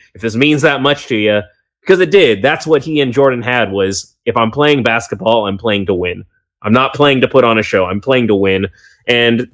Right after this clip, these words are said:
that's what it resulted in. So it was just a really fun game. Um, and the thing I wanna harken back to is, so admittedly, the first time I watched it,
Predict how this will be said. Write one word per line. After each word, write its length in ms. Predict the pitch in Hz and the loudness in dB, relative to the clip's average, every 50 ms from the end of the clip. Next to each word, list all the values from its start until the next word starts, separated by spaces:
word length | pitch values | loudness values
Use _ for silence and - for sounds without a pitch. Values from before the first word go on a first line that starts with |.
| _ | _
that's 160 | - 160 151 | -2 0 2
what 140 | 196 196 180 | 4 6 6
it 60 | 156 | 6
resulted 400 | 151 139 123 131 139 139 139 120 | 6 4 4 4 2 2 2 0
in. 80 | 110 101 | 0 0
So 100 | - 127 | 2 2
it 40 | 143 | 2
was 100 | 175 156 | 2 0
just 120 | 131 - | -2 -4
a 80 | 110 98 | -2 0
really 220 | 101 98 95 95 | 0 0 0 -2
fun 320 | 87 - 110 98 95 98 90 | -4 -4 -4 -4 -4 -4 -2
game. 380 | 101 98 98 101 101 98 98 - _ _ _ _ _ _ - | -2 0 0 0 -2 -2 -6 -10 _ _ _ _ _ _ -4
Um, 340 | 120 120 123 123 120 120 127 - | -2 0 0 0 0 -2 -2 0
and 200 | 156 151 147 147 | 0 0 0 0
the 80 | 170 | 0
thing 160 | 175 - 214 208 | 2 2 2 4
I 40 | |
wanna 160 | 196 190 170 143 | 4 4 4 4
harken 300 | 147 143 131 135 117 101 | 2 0 0 0 -2 -2
back 260 | 113 110 113 - - | -2 -2 -2 -4 -6
to 340 | - 131 120 113 113 113 - - 113 | -4 -2 0 2 2 0 -2 -2 -4
is, 340 | 110 107 107 104 101 - | -2 -2 0 -2 -2 -2
so 160 | - 143 139 143 | 2 4 4 4
admittedly, 460 | 143 160 190 208 226 220 240 214 165 | 4 4 2 2 0 0 0 -2 -2
the 80 | 147 135 | -2 -2
first 240 | - 147 139 135 - | 0 0 0 0 0
time 220 | 147 135 127 123 | -2 -2 0 0
I 100 | 120 110 | 0 2
watched 380 | 98 98 104 107 - - - 120 | 2 2 0 -2 -4 -4 0 2
it, 160 | 117 113 | 2 2